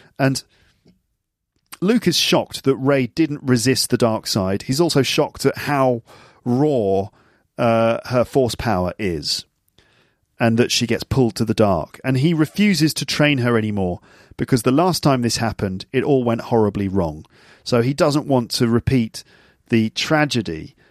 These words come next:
that occurred when he, uh, trained, uh,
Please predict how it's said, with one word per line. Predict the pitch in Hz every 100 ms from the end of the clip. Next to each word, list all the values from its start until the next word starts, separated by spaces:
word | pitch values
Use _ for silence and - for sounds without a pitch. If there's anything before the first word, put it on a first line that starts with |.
| _ _
that | 113 104 -
occurred | - - 131 113 101 90
when | - 113 107
he, | 98 107 98 - _ _ _ _ _ _ - -
uh, | 123 107
trained, | - 139 113 104 101 -
uh, | - 101 95